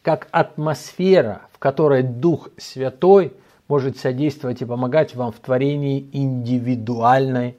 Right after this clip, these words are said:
воли Божией. Поэтому каждый человек кается перед Творцом в непослушании определенной именно для него воли.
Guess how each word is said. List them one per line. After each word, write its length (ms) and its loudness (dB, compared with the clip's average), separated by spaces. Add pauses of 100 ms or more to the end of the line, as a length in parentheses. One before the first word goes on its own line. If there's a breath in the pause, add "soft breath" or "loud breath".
воли 560 -2
Божией. 440 -4 (760 soft breath)
Поэтому 380 6
каждый 420 6
человек 720 6 (1000)
кается 560 6
перед 460 6
Творцом 580 2 (500)
в 80 -4
непослушании 1400 2 (360)
определенной 1200 4
именно 680 -2
для 300 0
него 640 4 (580)
воли. 320 -4